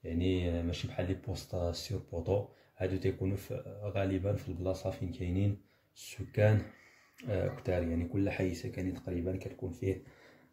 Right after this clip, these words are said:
كيكون فيه ان بوست، آه، إلكتريك سور كابين، آه، اللي كيزود هذاك الحي السكني بالطاقة الكهربائية.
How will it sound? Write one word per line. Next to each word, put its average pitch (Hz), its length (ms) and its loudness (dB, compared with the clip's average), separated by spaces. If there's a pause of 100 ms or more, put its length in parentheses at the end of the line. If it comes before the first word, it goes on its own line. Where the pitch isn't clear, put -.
(160)
كيكون 104 280 2
فيه 95 200 4
ان 95 240 0
بوست، - 420 0
آه، 87 400 2
إلكتريك 95 480 0
سور - 220 -4
كابين، 98 520 6 (720)
آه، 98 280 2
اللي 104 160 2
كيزود 104 540 8
هذاك 98 300 4
الحي 113 260 2
السكني 101 600 2
بالطاقة 104 800 0
الكهربائية. 92 840 4